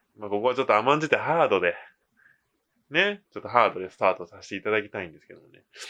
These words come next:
で、ハードでスタートしましたと。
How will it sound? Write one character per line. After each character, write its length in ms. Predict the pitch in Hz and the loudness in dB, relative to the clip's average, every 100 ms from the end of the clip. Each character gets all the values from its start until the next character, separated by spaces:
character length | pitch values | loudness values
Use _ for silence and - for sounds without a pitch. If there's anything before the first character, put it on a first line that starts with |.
| - - _ _ | -14 -16 _ _
で、 640 | 98 95 90 87 87 85 - _ _ _ _ _ | -6 -2 0 0 -2 -6 -14 _ _ _ _ _
ハ 120 | 113 | -2
ー 20 | |
ド 60 | 90 | -2
で 40 | 90 | -2
ス 60 | |
タ 100 | - | -2
ー 40 | 101 | -2
ト 80 | |
し 140 | 85 117 | -2 0
ま 160 | 135 | 0
し 40 | - | 0
た 60 | |
と。 160 | - - | -14 -20